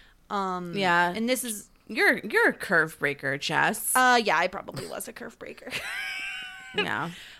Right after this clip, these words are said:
Speaker 1: But I wasn't,
Speaker 2: Yeah.
Speaker 1: like, that smart. I just studied, so.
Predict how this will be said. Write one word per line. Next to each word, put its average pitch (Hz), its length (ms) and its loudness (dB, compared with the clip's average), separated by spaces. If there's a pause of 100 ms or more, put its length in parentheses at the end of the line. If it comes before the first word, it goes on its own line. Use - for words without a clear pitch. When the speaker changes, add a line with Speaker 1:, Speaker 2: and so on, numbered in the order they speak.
(200)
Speaker 1:
But 392 180 6
I 466 140 6 (120)
wasn't, 523 160 0
Speaker 2:
Yeah. - 20 -2
Speaker 1:
like, 208 260 2 (260)
that 202 300 8
smart. 160 560 -4
I 202 140 2
just 208 240 -6
studied, 226 500 -6
so. 190 420 -8